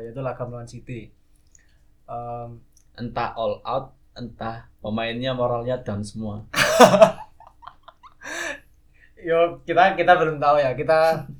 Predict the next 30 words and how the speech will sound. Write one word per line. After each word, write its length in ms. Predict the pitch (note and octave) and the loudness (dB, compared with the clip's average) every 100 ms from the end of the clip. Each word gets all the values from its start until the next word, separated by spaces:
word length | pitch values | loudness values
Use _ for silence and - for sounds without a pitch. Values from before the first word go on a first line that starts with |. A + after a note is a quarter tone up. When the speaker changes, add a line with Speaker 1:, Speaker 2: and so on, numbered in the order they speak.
| _ _ | _ _
Speaker 1:
<laughs> 580 | _ _ _ _ _ _ | _ _ _ _ _ _
kita 220 | D#3+ E3+ F3 F3 F3 E3+ - - - | 2 4 6 6 4 2 -4 -14 -10
belum 220 | C#3 C#3 | -8 -2
tahu 220 | D#3 E3+ F#3 | 4 6 4
bagaimana 840 | D3 C3+ C#3 D3 D3 D3 D3 D3 D3 _ _ _ _ _ _ _ | 0 -2 -2 -4 -4 -6 -6 -6 -10 _ _ _ _ _ _ _
Ole 720 | D#3 D#3 D#3+ E3 E3 E3 E3 | -2 2 4 6 6 6 4
akan 300 | C3+ D3 D#3+ D#3+ | 0 -4 -2 0
menghadapi 560 | D3+ C3+ C3+ C3+ D3 | -2 0 -2 -4 -8
match 240 | C#3+ D3+ C3+ | -8 -10 -8
berikutnya, 400 | C3+ D3 E3+ F3 | -8 -6 -2 -2
tapi 160 | E3+ | 0
kalau 400 | E3 D#3 D3 C#3+ | 0 2 0 -4
aku 160 | D3 C#3+ | -10 -8
lihat 300 | C3+ C#3 C3+ | -4 -4 -4
di 320 | C3+ C3 C3 | -8 -8 -8
interview 560 | C#3 C3+ C#3 C3+ C#3+ C#3 | -10 -8 -8 -8 -12 -12
yang 160 | C#3 | -12
sebelumnya, 640 | C#3 C3 B2+ B2+ C3+ D3 D3 | -14 -16 -14 -12 -10 -10 -10
yang 40 | |
setelah 520 | C#3+ - C3 C3 C3+ - _ _ _ - | -14 -10 -8 -8 -10 -20 _ _ _ -8
lawan 300 | C#3+ C#3+ D3 | -2 -2 -2
Leipzig 460 | D3 C3 C3 C#3+ | -8 -10 -10 -8
itu, 120 | C#3+ E3+ D3+ | -4 -4 -6
mungkin 400 | D3+ E3 E3+ E3+ _ _ _ | -6 -6 -6 -10 _ _ _
aku 320 | C#3 C3+ D#3+ | -16 -12 -10
ngelihatnya 720 | D#3+ D#3+ C3 A#2+ C3+ D#3+ F#3 - _ _ _ _ _ _ _ | -6 -2 -2 -4 -6 -8 -8 -16 _ _ _ _ _ _ _
dari 320 | - C3+ C3+ C3+ | -2 -2 0 -4
Olehnya 480 | C#3+ C#3+ D3 D3 | -4 -6 -8 -12
itu 160 | D3+ E3+ | -6 -6
seperti 800 | F3+ C3 C#3+ C#3 D3+ D3 D3 | -6 -8 -8 -6 -6 -8 -12